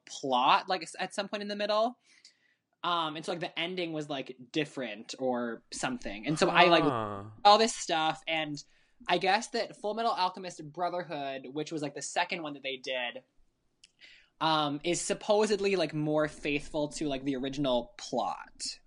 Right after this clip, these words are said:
Speaker 2: Hmm.
Speaker 1: So I watched Full Metal Alchemist Brotherhood, but I know that for, like, the, at least, like, the first half of it, it's, like, basically the same.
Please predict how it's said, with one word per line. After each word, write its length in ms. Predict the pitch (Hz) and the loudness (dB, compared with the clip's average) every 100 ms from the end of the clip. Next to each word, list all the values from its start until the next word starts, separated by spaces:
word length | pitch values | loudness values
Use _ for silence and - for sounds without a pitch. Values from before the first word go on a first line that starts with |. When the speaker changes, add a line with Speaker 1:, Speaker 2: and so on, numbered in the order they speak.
| _ | _
Speaker 2:
Hmm. 420 | 123 117 95 82 101 _ _ _ - - - | -10 -6 -6 -8 -12 _ _ _ -20 -20 -4
Speaker 1:
So 340 | - 190 175 | 4 6 6
I 140 | 185 226 | 4 6
watched 220 | 226 254 | 4 2
Full 100 | 240 | -2
Metal 220 | 226 208 | -4 -4
Alchemist 220 | 190 185 | -6 -6
Brotherhood, 200 | 180 175 | -8 -8
but 100 | 165 | -4
I 60 | 190 | -4
know 120 | 208 | -2
that 140 | 262 254 | -4 -4
for, 80 | |
like, 140 | 214 165 | -6 -4
the, 140 | 185 | -6
at 80 | 180 | -6
least, 160 | 202 202 | -6 -6
like, 140 | 180 | -6
the 80 | 165 | -6
first 320 | - 175 165 | -6 -8 -6
half 180 | - 165 | -2 -2
of 60 | 170 | -2
it, 80 | 160 | -4
it's, 100 | 156 | -4
like, 260 | 135 - | -6 -4
basically 420 | 147 143 147 135 | -2 -2 -4 -4
the 80 | 117 | -6
same. 460 | - 98 76 58 | -6 -8 -10 -12